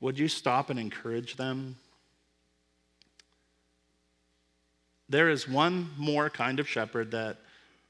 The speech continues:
uh, I want to talk about, uh, today. And these are the men and women of the body who are not ordained,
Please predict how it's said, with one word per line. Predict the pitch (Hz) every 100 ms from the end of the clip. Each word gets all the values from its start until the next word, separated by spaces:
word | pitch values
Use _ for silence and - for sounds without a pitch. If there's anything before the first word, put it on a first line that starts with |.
| -
uh, | 123
I | 110
want | 113 120
to | 113
talk | - 113 107
about, | 113 107 107 107 - - -
uh, | 113 -
today. | 113 113 107 104 101 - _ _ _ _ _ _
And | 135 127
these | 151 170
are | 156 143
the |
men | 127 131 147
and | 160 165
women | 143 151 151
of | 147
the | 156
body | 135 120 120 120
who | 113 131
are | 120
not | 113 120 180
ordained, | 208 113 101 95 104 107